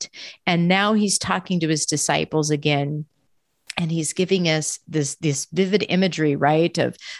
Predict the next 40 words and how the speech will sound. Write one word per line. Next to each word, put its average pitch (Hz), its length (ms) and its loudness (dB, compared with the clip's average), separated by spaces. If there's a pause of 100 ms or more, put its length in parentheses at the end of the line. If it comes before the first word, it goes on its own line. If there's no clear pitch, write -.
of 147 300 -2
in 175 160 6
those 196 380 6
days 170 420 4
after 180 340 0
the 170 140 2
tribulation. 160 800 2
And 131 80 -4
he's 120 160 -4
talking - 400 -4
about - 220 -2
the 143 80 -4
sun 165 480 0
and 147 160 -4
the 165 60 -8
moon 175 400 0
and 147 100 -4
the 151 60 -2
stars 160 560 2
and - 80 -8
all 185 260 4
of 175 140 2
this. - 280 -2 (1400)
And 226 140 4
I 233 80 6
don't 240 140 6
want 220 100 6
to 185 60 4
get 180 180 4
into 170 260 4
all 170 240 6
of 156 140 2
that, 147 420 2 (240)
but 202 120 4
I 214 100 8
do 254 260 6
want 240 180 6
to 170 40 6
get 147 180 4
into, 143 640 0